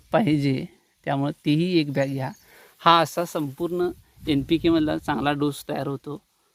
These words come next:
शेतकरी मित्रांनो, माझ्याकडून अशीच माहिती तुम्हाला पाहिजे असेल तर माझ्या व्हिडिओंना लाईक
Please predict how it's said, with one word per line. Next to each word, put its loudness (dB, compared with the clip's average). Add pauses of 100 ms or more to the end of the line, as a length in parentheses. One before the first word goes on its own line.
(1400)
शेतकरी -2
मित्रांनो, 0 (640)
माझ्याकडून -2
अशीच -2
माहिती -2
तुम्हाला 0
पाहिजे 0
असेल -4 (420)
तर -4
माझ्या -2
व्हिडिओंना 0
लाईक -2